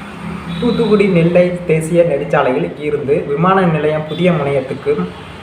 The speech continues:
செல்லும் வகையில் ஒரு கிலோமீட்டர் தூரத்துக்கு இணைப்பு சாலை புனரமைக்கும் பணிகள் நடந்து வருகிறது. புதிய முனையத்தில் புறப்பாடு பகுதியில் நாலு வாயில்களும், இருபத்தோரு பயணியர் செக்கிங் இன் கவுண்டர்களும், மூன்று ஏரோ பிரிட்ஜுகளும், ரெண்டு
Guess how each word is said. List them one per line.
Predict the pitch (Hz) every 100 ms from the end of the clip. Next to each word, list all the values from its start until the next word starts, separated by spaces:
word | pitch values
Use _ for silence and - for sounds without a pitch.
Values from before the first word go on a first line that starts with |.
| -
செல்லும் | 170 185 202
வகையில் | 170 139 135 135 175 - - - -
ஒரு | 165 196 196
கிலோமீட்டர் | 202 196 196 -
தூரத்துக்கு | 226 220 - 180 165
இணைப்பு | 170 175
சாலை | 175 160 165
புனரமைக்கும் | - 170 185 180 175 170
பணிகள் | 147 143 170 151
நடந்து | 135 139
வருகிறது. | 127 127 120 - - - - - - - - - - - -
புதிய | - 185 226
முனையத்தில் | 196 165 170 170 170 175
புறப்பாடு | 156 151 151 165
பகுதியில் | 156 135 131 139 170
நாலு | 135 147 175
வாயில்களும், | 151 143 143 135 127 175 - - -
இருபத்தோரு | 143 165 180 190 190
பயணியர் | 185 160 160 170 180 190 196 - - - - - - - -
செக்கிங் | 175 170 208 185
இன் | 185 185
கவுண்டர்களும், | 156 151 143 139 147 208 - - - - - 160
மூன்று | 175 214 208 202 208 208 156
ஏரோ | 160 185
பிரிட்ஜுகளும், | 190 165 - 143 143 - - -
ரெண்டு | 170 185